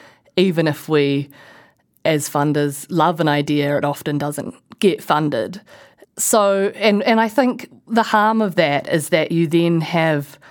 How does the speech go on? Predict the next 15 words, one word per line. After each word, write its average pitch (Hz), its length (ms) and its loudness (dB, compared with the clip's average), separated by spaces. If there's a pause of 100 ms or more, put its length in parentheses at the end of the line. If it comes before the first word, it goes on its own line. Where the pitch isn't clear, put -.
(680)
so 220 260 2
many 196 200 2
amazing 175 420 2
ideas 151 420 2
and 151 120 2
amazing, 151 760 0
amazing 170 540 2
practitioners 151 800 -2
just 175 220 0
experiencing 160 800 0
constant 143 580 -4
rejection, 277 640 -2
and 170 140 0
how 160 220 2
demoralizing 147 1000 0